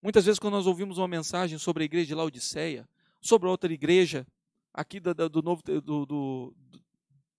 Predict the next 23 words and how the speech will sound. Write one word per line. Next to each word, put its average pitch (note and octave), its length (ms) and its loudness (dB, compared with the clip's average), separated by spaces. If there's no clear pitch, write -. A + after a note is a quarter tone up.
do - 80 2
Apocalipse, E3 640 0
ou D4+ 140 10
quando D4 240 4
falamos B3+ 420 2
sobre A#3 220 0
o F#3+ 40 2
povo C4 220 10
de A3 100 -4
Israel, G3 460 8
às E3 100 0
vezes G3+ 160 2
nós G3+ 100 -6
falamos F#3 260 -8
assim, D#3 100 -12
"Mas D#3+ 160 -12
que - 160 -18
povinho F#3+ 680 -16
estranho, F3+ 720 -6
hein? A#3+ 160 -6
Deus A#3+ 180 4
fazendo A3+ 320 -8
maravilhas A3+ 880 -4